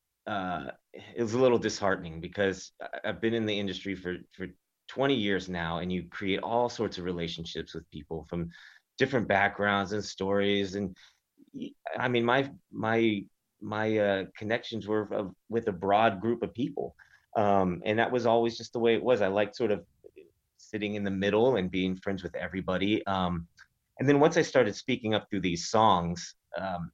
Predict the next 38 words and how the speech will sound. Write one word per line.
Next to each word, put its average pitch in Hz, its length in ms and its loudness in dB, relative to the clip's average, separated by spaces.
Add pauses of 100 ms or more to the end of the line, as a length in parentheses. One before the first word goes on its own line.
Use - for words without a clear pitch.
I 95 200 -4
instantly 113 560 -2
noticed 95 580 -2
a - 60 -10
turn. 87 500 -2
I 90 120 -4
started 87 420 -4
losing 85 320 -6
fans. 110 600 0
I 85 100 -4
started 85 440 -6
losing, 80 400 -10 (140)
uh, 76 220 -6 (460)
work 107 240 0
relationships 95 960 2
and 82 180 -8 (120)
associates, 95 600 -2
musician 92 540 -4 (100)
friends, 92 400 0
songwriters. 92 680 0 (500)
Um, 87 560 4 (140)
it 104 80 2
was 101 160 0
all 107 160 6
of 90 60 0
a 85 40 -4
sudden 90 240 -4
like, 85 240 -8
"Oh, 101 80 6
you 92 160 -2
can't 87 300 -10
say 87 220 -8
that." 82 200 -4 (640)
And, 90 220 2
and 98 180 -2
that's 104 300 2
dangerous. 85 760 -4
And 85 360 -4